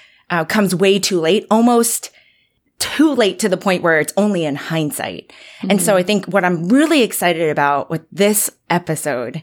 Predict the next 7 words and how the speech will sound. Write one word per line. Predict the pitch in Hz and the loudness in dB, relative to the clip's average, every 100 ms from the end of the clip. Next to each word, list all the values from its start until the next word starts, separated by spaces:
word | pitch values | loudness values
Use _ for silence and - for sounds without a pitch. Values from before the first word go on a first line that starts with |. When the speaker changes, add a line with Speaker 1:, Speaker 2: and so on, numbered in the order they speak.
| - | -8
Speaker 1:
and | 165 170 | -4 -2
especially | 175 - - 214 - 233 202 | -2 -4 -2 -2 2 2 2
with | 170 160 - | 2 0 -2
Allison | 165 170 165 160 147 | -2 0 -2 -2 -2
here, | 147 - 151 135 127 139 _ - - - _ - | -4 -4 -4 -4 -8 -12 _ -20 -20 -20 _ 0
is | 202 160 | 0 2
that | 180 165 151 151 - | 2 2 2 -2 -8